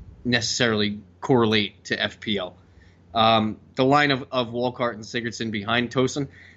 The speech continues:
is interesting. You know, Walcott at six point five, Sigurdsson at seven point five, Tosin, you know, is getting a lot of early season love at seven point oh 'cause everybody likes that cheap third striker option and seven point oh, and he,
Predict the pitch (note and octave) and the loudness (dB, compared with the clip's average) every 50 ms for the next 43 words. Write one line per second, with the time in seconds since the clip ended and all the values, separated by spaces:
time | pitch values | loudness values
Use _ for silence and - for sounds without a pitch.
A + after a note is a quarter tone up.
0 | _ _ _ _ _ - - - - - G3+ A#3 A#3+ A3 - - F#3+ F#3+ - - | _ _ _ _ _ -20 -20 -14 -2 2 4 6 6 6 4 2 2 0 0 -2
1 | - - - - G#2+ G#2+ - _ - - - - _ - - _ _ _ - C3+ | -6 -12 -14 -14 -16 -18 -18 _ -20 -20 -20 -20 _ -20 -20 _ _ _ -8 -4
2 | C3+ B2+ B2+ B2+ B2 A#2+ A#2+ A#2 - - - C#3 C3 C3+ C#3+ D3 - - D3 C3+ | 0 2 2 2 2 0 -2 -8 -12 -20 -14 -6 0 2 2 2 2 2 2 2
3 | B2+ A#2+ - - C3+ - - B2+ A#2+ - - - D3 C#3+ C#3+ C#3+ C#3+ C#3 B2+ B2+ | 0 -2 -4 -6 -6 -4 -2 -4 -4 -2 0 4 4 6 6 6 4 2 0 -2
4 | - - D3 C3 C3+ C3 - C#3 B2 A#2 G#2+ - - C3+ B2+ A2+ A#2+ A#2+ A2 G#2+ | -4 -4 -2 -2 -2 -2 -4 -4 -6 -6 -6 -4 -2 -2 -2 0 0 -2 0 -2
5 | G#2+ G#2+ - - C3 B2 A#2+ A#2+ A#2 G#2+ - - B2+ B2 - - B2 A#2+ A#2+ A2 | -2 -2 -2 0 2 4 4 4 2 -2 -4 -4 -4 -4 -4 -4 -4 -2 -4 -4
6 | - - - - - - - - - - B2+ A#2+ A2+ G#2 G2+ - - - - - | -6 -12 -18 -20 -20 -20 -20 -20 -12 -6 -2 0 0 0 -2 -4 -10 -20 -14 -8
7 | - C#3+ B2+ B2+ E3 D#3 D#3 D3 C3+ C3+ C3+ C3 B2+ B2+ B2+ B2 C3 B2+ B2+ B2+ | -4 -4 -2 2 4 4 4 4 4 4 6 4 4 4 2 0 0 -2 -2 -2
8 | - - C3 A2+ A#2+ A2+ A2+ A#2 A#2 A2 A2 G#2 - - A#2+ A2 A#2+ A#2+ A2+ A2 | -4 -4 -6 -4 -4 0 2 2 2 2 0 -2 0 0 0 2 2 2 2 4
9 | A2 A#2 A#2 B2 A#2+ A#2+ A#2 A2+ A2 G#2+ A2 A2 A2 A2 A2+ A2+ - A2+ G#2 - | 4 4 4 4 2 0 -2 -2 0 0 2 2 4 2 2 2 0 -2 -2 -2
10 | - - A2+ G2+ - - A2+ G#2+ G2+ - - - A2+ G#2+ A2 G#2+ - A2+ A2 - | -2 -4 -4 -4 -4 -4 -4 -4 -4 -6 -8 -6 -4 -4 -4 -4 -4 -6 -6 -8
11 | - - - - - - - - - B2+ B2+ B2+ - - B2+ A#2+ B2 G#2+ G2+ G2+ | -10 -20 -20 -20 -20 -20 -16 -8 -2 0 0 0 0 -2 -2 -2 -2 -2 -4 -4
12 | - - B2 A2+ A#2 A2 A2 G#2+ A#2+ A#2 A#2 A2+ A2 A2 A2 | -2 0 0 0 2 2 2 4 4 4 4 2 2 0 -4